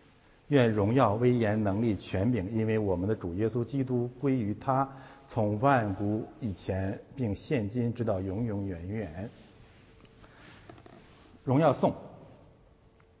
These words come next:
呃，大家还是看我的讲章，我不展开说了，就是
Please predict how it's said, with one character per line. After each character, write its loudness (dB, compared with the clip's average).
呃， 8
大 2
家 4
还 4
是 2
看 4
我 2
的 6
讲 0
章， 4
我 4
不 0
展 0
开 0
说 -4
了， -4
就 0
是 0